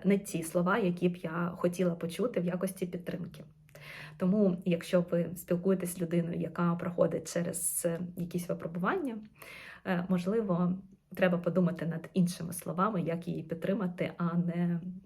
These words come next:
м, обіцянкою того, що вона стане сильнішою. Тому, підсумовуючи, будьте дуже обережні з цією книжкою. Е, треба зважити, е,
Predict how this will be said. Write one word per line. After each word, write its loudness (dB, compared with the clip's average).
м, -2
обіцянкою 2
того, 2
що -6
вона -2
стане 0
сильнішою. -4
Тому, 2
підсумовуючи, 0
будьте 4
дуже 6
обережні 4
з -10
цією 0
книжкою. 6
Е, 2
треба 4
зважити, 2
е, -2